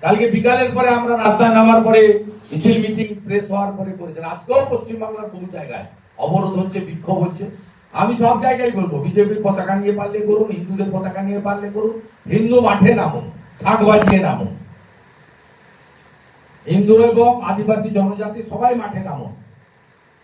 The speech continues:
এই রাজ্যটাকে আমরা এইভাবে শেষ হতে দিতে চাই না, দেখতেও চাই না। ওরা যেখানে সংখ্যাগরিষ্ঠতা আছে, কেন এই জিনিস হবে?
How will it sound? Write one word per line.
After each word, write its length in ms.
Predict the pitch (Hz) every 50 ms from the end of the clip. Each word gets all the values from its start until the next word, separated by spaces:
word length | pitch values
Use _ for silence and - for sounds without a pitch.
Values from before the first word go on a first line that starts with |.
| _ -
এই 100 | 151 185
রাজ্যটাকে 960 | 190 196 190 190 208 220 220 226 226 226 247 262 262 262 254 - - - - - - _ _ _ _ _ _ _ _ _ _ _ _ _ _ _ _ _ _ _ _ _ _ _ _
আমরা 360 | - 190 190 202 214 233 240 247
এইভাবে 640 | 220 185 190 202 220 233 247 247 247 - - - - - - _ _ _
শেষ 240 | - 196 208 202 202
হতে 360 | 208 214 208 233 226 220 226
দিতে 300 | - 196 196 214 208 220
চাই 220 | 220 190 185 214 226
না, 300 | 240 247 254 254 - -
দেখতেও 320 | 170 185 175 - - 202 190 165 -
চাই 160 | 143 127 110
না। 140 | - - - - - _ _ _ _ _ _ _ _ _ _ _ _ _ _ _ _ _ _ _ _ _ _ _ _
ওরা 180 | - 190 220 233
যেখানে 380 | 226 233 226 - 277 302 294 - -
সংখ্যাগরিষ্ঠতা 800 | 247 262 254 - 254 247 240 233 226 - - - 226 226 220 214
আছে, 220 | 214 208 208 208
কেন 280 | 196 233 247 269 277 269
এই 80 | 240
জিনিস 340 | 214 180 180 165 156 135 -
হবে? 220 | - - - -